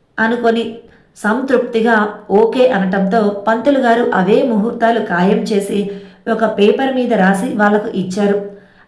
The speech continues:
ఆ పేపర్ని ముందు దేవుడి దగ్గరే పెట్టి పూజ చేసి,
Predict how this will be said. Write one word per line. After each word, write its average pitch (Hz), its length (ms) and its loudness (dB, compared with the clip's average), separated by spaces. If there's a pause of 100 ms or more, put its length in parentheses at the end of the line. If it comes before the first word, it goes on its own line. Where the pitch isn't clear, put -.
ఆ 240 140 2
పేపర్ని 226 500 0
ముందు 240 340 0
దేవుడి 208 440 2
దగ్గరే 220 380 0
పెట్టి 185 540 -2
పూజ 247 320 -4
చేసి, 202 440 0